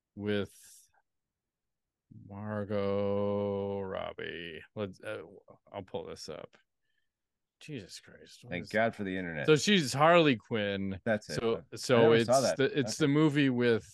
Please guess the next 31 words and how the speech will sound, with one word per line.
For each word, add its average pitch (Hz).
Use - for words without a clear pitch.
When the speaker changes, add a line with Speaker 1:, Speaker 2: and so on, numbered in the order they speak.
Speaker 1:
um, 92
all 117
of 104
them 104
together, 92
and 92
I 87
forgot 92
what 90
the -
fuck 87
the 95
name 85
of 85
it -
is. -
So -
Speaker 2:
Not 120
the 113
Avengers, 90
right? 85
Speaker 1:
No, 135
that's, 120
uh, 92
Marvel. 87
Speaker 2:
Marvel. 87
Speaker 1:
Harley 95
Quinn. 87
But 117
anyway, 117
so 139